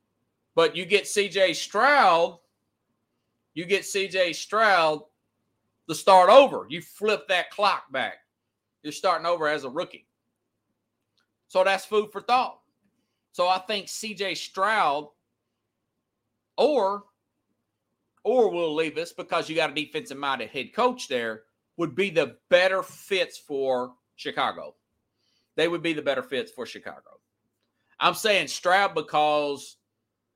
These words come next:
uh, Ron Poles says, "Hey, we have to be blown away to get, go away from Fields." Well, you got Fields, except you got him for cheaper. You've got,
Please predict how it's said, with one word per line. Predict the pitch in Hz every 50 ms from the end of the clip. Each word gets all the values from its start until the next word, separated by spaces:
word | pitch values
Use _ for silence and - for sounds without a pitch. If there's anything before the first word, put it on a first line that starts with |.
| _ _ -
uh, | 143 143 143 143 139 139 139 139 135 135 - _ _ _ _ _ _ _ _ -
Ron | 160 160 165 170 156
Poles | 165 175 185 208 202 -
says, | - 185 175 175 160 160
"Hey, | 170 208 226 190 139 120 _ _ _ _ _ _ _ _ _ _ _ _ _ _ _ _ -
we | 156 175
have | 180 185 185
to | 185
be | 180 180 170
blown | 160 175 185 185 180 175 170
away | 156 165 185 196 196 185
to | 160
get, | 151 156 160 139 131
go | 151 160 160
away | 156 160 165 156
from | 156 135 127 127
Fields." | - 214 220 - 117
Well, | 107 120 123 143 170 175 - _ _ _ _ _ _ _ _ _ _ _ _ _
you | - 160 170
got | 160 185 180 170 165 - -
Fields, | - 190 214 226 214 196 156 139
except | 143 - - 165 147 -
you | 139 123
got | 143 135 127 123 120
him | 113 -
for | - 123
cheaper. | - - 147 147 - - 76 - - _ _ _ _ _ _ _ _ _ _
You've | - 127 131 131
got, | 143 143 139 139 131 -